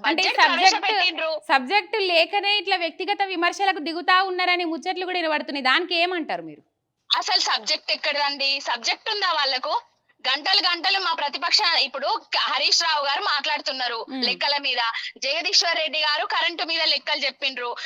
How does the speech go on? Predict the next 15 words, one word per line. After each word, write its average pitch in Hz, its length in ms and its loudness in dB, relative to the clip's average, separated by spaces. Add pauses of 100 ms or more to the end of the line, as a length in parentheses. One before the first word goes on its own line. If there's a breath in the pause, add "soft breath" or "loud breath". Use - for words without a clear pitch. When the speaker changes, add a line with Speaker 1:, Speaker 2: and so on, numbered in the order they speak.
(120)
Speaker 2:
ఆ, 415 240 0
పల్లా 330 280 0
రాజేశ్వర్ 320 500 0
రెడ్డి 311 220 -2
గారు 311 260 0
రైతుల 320 440 0
మీద, 311 200 -2
రైతు 294 380 0
బంధుకు, 285 500 -4 (300 loud breath)
ఈ 269 100 -2
రైతు 269 340 -2
రుణమాఫీ 294 480 -2
మీద 285 200 -4
లెక్కలు 302 460 -2
చెప్పిండ్రు, 269 440 -6